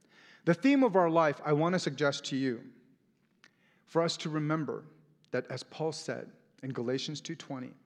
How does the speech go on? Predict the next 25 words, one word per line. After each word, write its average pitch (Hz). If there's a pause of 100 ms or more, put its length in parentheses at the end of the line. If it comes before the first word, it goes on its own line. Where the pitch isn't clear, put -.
(1000)
"I 131
have 131
been 135
crucified 123
with 120
Christ." - (1040)
I've 147
been 127
crucified -
with 117
Christ. -
Obviously, 170
you 135
and 127
I 123
were 120
not 113
on 110
the 101 (180)
cross. - (1400)
It's 127
a -
picture 175
of -
dying. 113